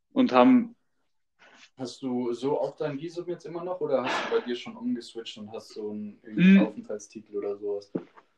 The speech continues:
Speaker 1: Mein, mein Work and Travel ist ausgelaufen. Ich bin jetzt auf einem Studentenvisum. Ähm,
Speaker 2: Ah.
Speaker 1: ja, ich, äh,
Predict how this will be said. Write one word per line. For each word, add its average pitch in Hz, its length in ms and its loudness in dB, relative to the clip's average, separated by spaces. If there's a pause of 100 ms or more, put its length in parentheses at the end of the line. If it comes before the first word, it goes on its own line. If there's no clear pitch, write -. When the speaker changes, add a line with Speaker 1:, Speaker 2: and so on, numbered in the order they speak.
(100)
Speaker 1:
Mein, 156 400 8 (180)
mein 147 220 10
Work 165 180 10
and 170 140 2
Travel 170 260 8
ist 139 160 4
ausgelaufen. 165 800 0 (460)
Ich - 180 -2
bin 165 120 6
jetzt 160 160 6
auf 127 100 4
einem 131 160 6
Studentenvisum. 117 840 6 (400)
Ähm, 113 280 0 (1900)
Speaker 2:
Ah. - 260 -14
Speaker 1:
ja, 113 340 10
ich, 117 280 4
äh, 117 260 10